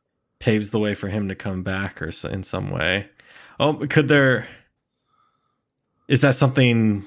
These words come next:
they want ultimately, or are they kind of in the dark on that? Do they, do they know that what they're doing is gonna bring back Loki?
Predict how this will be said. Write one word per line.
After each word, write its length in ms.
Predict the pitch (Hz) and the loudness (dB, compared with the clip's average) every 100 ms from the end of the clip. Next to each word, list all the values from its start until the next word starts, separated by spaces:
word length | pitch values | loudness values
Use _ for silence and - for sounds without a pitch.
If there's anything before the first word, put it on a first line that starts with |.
| - | 0
they 200 | 120 117 | 4 4
want 640 | 95 90 87 90 143 190 | 2 -4 -2 2 2 2
ultimately, 540 | 180 196 202 170 185 175 | 0 2 2 4 4 4
or 140 | 120 | 4
are 80 | 113 | 4
they 320 | 120 120 113 | 4 4 2
kind 340 | - 127 120 | 0 0 2
of 140 | 110 101 | 2 0
in 200 | 101 95 | 0 0
the 360 | 92 87 87 - _ - _ _ _ _ - _ _ _ _ - | -2 -4 -6 -12 _ -20 _ _ _ _ -20 _ _ _ _ -8
dark 360 | 101 110 113 - | 2 4 4 0
on 180 | 90 87 | -6 -6
that? 320 | 87 85 80 | -8 -10 -10
Do 120 | 98 | -8
they, 220 | 92 90 92 | -6 -6 -4
do 160 | 104 | -2
they 120 | 101 98 | -2 2
know 300 | 110 117 104 | 4 4 2
that 240 | 92 - | -2 -4
what 140 | 101 | -6
they're 120 | 98 90 | -4 -4
doing 320 | 92 90 87 | -2 -4 -4
is 100 | 85 | -4
gonna 180 | 90 87 | -6 -4
bring 300 | 92 90 87 _ - | -4 -4 -8 _ -6
back 280 | 90 - 85 | -4 -6 -8
Loki? 500 | 90 - 87 92 | -8 -6 -6 -8